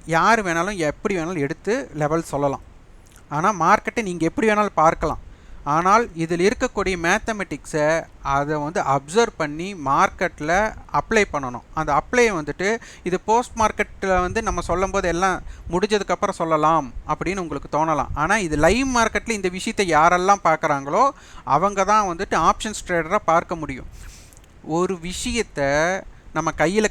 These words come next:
கிடைச்சதுன்னா அதை வச்சு பல விஷயமா பில்ட் பண்றவங்க எப்பவுமே வாழ்க்கையில முன்னேறிட்டு போவாங்க. ஒரு சாதகமான, இப்ப பாத்தீங்கன்னா,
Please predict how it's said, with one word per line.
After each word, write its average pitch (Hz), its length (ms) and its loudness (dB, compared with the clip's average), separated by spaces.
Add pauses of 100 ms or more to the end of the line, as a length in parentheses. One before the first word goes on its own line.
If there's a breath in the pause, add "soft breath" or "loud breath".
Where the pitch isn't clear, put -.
கிடைச்சதுன்னா 170 540 -2
அதை 151 160 -2
வச்சு 160 200 -8 (200)
பல 175 220 6 (100)
விஷயமா 208 460 -2 (120)
பில்ட் 185 280 0
பண்றவங்க 165 500 2 (360)
எப்பவுமே 180 380 -2 (120)
வாழ்க்கையில 175 420 4
முன்னேறிட்டு 185 480 0
போவாங்க. 143 340 0 (640 soft breath)
ஒரு 165 180 -2
சாதகமான, 196 600 4
இப்ப 170 200 -4
பாத்தீங்கன்னா, 180 420 0